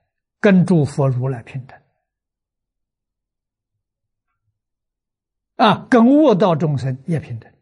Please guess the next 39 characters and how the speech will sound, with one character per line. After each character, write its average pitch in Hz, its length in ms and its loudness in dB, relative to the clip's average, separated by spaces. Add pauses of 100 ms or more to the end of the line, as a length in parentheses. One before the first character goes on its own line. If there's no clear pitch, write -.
(1700)
为 165 140 2
什 135 140 -2
么？ 135 100 -4 (300)
都 226 260 4
是 196 160 -2
一 196 160 2
个 175 140 -2
法 143 220 -6
性 156 280 -6 (120)
变 139 160 -2
现 - 180 -10
出 - 80 -18
来 - 220 -20
的。 - 100 -20 (3000)
用 208 200 4
心 196 500 2
像 156 240 -2
一 156 120 0
面 143 180 -2
镜 233 220 -2
子 - 180 -20
一 113 60 -20
样， - 200 -20 (760)
我 147 120 -2
们 151 120 0
现 160 100 -6
在 160 60 0
用 147 200 0
电 151 200 0
视， - 260 -10 (260)
就 147 160 -2
像 135 300 -2
电 165 220 0
视 151 120 -8
的 131 120 -4
屏 - 200 -10
幕 175 280 -2
一 110 140 -14
样。 - 140 -20